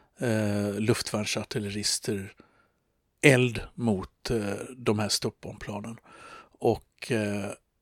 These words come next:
det var den enda örlogsfartyget i den här stridsgruppen som hade luftvärns-, eh, granater utrustade med zonrör då. Och då sköt man ner med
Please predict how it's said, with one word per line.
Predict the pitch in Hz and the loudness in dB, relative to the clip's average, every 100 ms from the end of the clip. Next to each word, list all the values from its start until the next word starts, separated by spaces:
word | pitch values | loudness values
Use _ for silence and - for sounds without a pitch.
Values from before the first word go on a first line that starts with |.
| _ - | _ -2
det | 123 | 6
var | 113 110 | 8 8
den | 110 | 4
enda | - 156 123 101 92 | 4 4 6 2 0
örlogsfartyget | 113 120 117 101 - 110 - 117 113 120 123 | 2 4 4 2 0 -2 -2 -4 -4 -2 -2
i | |
den | 110 | -2
här | 107 | -2
stridsgruppen | 101 - 117 - 113 - 117 107 | -2 -2 -4 -4 -4 -6 -8 -4
som | - 110 | -4 -4
hade | 107 131 113 - 117 120 | -2 -2 -2 -2 0 0
luftvärns-, | 120 120 - - - 110 - - - - - - - - 123 | 2 0 -2 -4 -8 0 2 2 0 -4 -12 -18 -20 -12 -8
eh, | 113 117 | -6 -8
granater | 123 113 110 107 101 - 117 - - - - | -4 0 0 0 -4 -6 -8 -8 -18 -20 -10
utrustade | - 123 - 113 - - 113 | -2 -2 -2 -2 -2 0 -2
med | 104 101 | 0 0
zonrör | - 113 101 107 117 | 0 -2 -4 -6 -6
då. | 123 110 - _ _ - - - - - - - | -6 -10 -14 _ _ -20 -20 -20 -20 -20 -20 8
Och | 151 135 _ - - - _ _ - _ _ _ _ | 10 10 _ -8 -8 -8 _ _ -20 _ _ _ _
då | - 160 139 127 113 113 _ _ _ _ _ _ _ _ _ _ _ _ _ _ - | -12 6 8 8 6 2 _ _ _ _ _ _ _ _ _ _ _ _ _ _ -8
sköt | - 147 120 - | 4 6 6 4
man | 123 127 | 4 4
ner | 123 104 101 226 | 4 2 -2 -4
med | 120 113 104 | 2 4 2